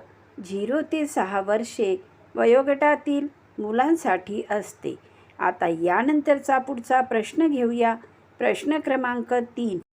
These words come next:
अंगणवाडी केंद्र चालवण्यासाठी कोण जबाबदार असतो? ऑप्शन आहे ए, आशा वर्कर, बी, सहाय्यक परिचारिका म्हणजेच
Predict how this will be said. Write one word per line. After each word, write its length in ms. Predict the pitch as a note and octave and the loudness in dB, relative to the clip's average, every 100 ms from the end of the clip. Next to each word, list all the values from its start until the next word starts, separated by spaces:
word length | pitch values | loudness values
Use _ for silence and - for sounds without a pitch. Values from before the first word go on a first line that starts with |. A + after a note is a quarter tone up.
| _ _ _ - | _ _ _ -6
अंगणवाडी 720 | G3 A3 A#3 D4 D#4 D4 D#4+ | -4 -2 2 2 4 2 0
केंद्र 420 | D4+ A3+ A3+ A3+ | 0 0 2 0
चालवण्यासाठी 1160 | G#3+ F#3+ F#3+ A#3 C#4+ D#4+ E4 B3 G#3 - G3 - - - _ _ - | 0 2 2 4 4 6 4 2 -2 -4 -8 -8 -10 -20 _ _ -4
कोण 300 | B3+ C#4+ D4+ | 0 4 4
जबाबदार 640 | A#3+ G3+ F#3+ F#3+ F#3+ G3+ | 4 4 2 4 0 2
असतो? 440 | G#3 - - D3+ - - _ - _ - | -2 -6 -12 -12 -12 -18 _ -20 _ -2
ऑप्शन 500 | F#3 F3 - E4 D#4+ | 0 0 2 4 6
आहे 380 | B3 F#3+ F3 - - _ - | 2 2 0 0 -10 _ -6
ए, 300 | A3+ G#3+ A#3 A#3+ - _ - | 2 6 6 2 -8 _ -4
आशा 380 | F3+ F3 C4 C4+ | -4 -2 0 2
वर्कर, 500 | C4 A#3 A#3+ B3 B3+ - _ - - | 2 0 2 2 0 -6 _ -20 -12
बी, 360 | G3 G#3+ A#3 B3 - - | -6 -4 -4 -4 -14 -8
सहाय्यक 560 | F#3+ F3 G#3 A3 C4 C4 | -4 0 -2 0 -2 0
परिचारिका 760 | B3+ A#3+ A#3 A#3+ A3+ A#3+ A#3 A#3 A#3 - - - - | -2 -2 0 2 2 0 0 0 0 -20 -20 -14 -2
म्हणजेच 540 | G#3 A3+ B3 B3+ - | 2 2 0 -2 -8